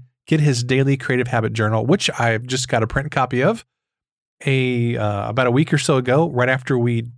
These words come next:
recorded this interview. And I'm so excited to dive into it. Well, if you enjoyed this interview, which I'm sure that you did, I want to encourage you to not let your interaction with Mike stop here. Make sure and sign up for his free newsletter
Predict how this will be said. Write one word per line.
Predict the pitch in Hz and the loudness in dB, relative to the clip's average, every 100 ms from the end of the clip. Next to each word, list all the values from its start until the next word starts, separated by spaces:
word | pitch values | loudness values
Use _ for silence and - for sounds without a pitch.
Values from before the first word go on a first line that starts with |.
| _ _ _ | _ _ _
recorded | 123 120 139 127 | -4 0 0 2
this | 117 131 | -2 0
interview. | 135 120 110 | -2 -2 -4
And | 107 101 | -4 -6
I'm | 107 | -6
so | - 151 | -2 0
excited | 160 - 127 117 117 - _ _ | 0 0 0 0 -2 -12 _ _
to | 123 | -4
dive | 110 101 | -2 0
into | 113 117 - | -2 -6 -8
it. | 98 - _ _ _ _ _ _ _ 156 | -10 -12 _ _ _ _ _ _ _ -2
Well, | 147 | 0
if | 220 277 | 2 4
you | |
enjoyed | 226 139 135 | 4 4 4
this | 123 117 | 2 0
interview, | 120 127 160 | 0 0 0
which | 147 117 | 0 -2
I'm | 107 | -2
sure | - 123 | 0 0
that | 117 | 0
you | 113 | -2
did, | 117 175 190 _ _ 147 | 0 0 -2 _ _ -2
I | |
want | 220 | 0
to | |
encourage | 285 - 170 165 | 0 2 2 4
you | 156 160 | 4 2
to | - 135 123 | 2 0 0
not | 120 139 147 | 0 -2 -2
let | 147 117 | -6 -4
your | 131 120 123 - _ - | -2 0 -2 -8 _ 0
interaction | 139 135 139 143 | 2 2 0 0
with | 135 131 | -2 -2
Mike | 110 117 | -4 -4
stop | - 113 110 | -4 -4 -4
here. | - 143 104 - _ _ _ | -2 -2 -2 -10 _ _ _
Make | 165 - | 0 2
sure | 226 | 2
and | 180 131 | 2 2
sign | - 151 | 2 2
up | 151 - | 2 0
for | 123 | 0
his | 117 - | 0 -2
free | - 165 220 | 0 2 2
newsletter | 208 202 220 - 104 98 107 | 2 2 2 2 0 0 -2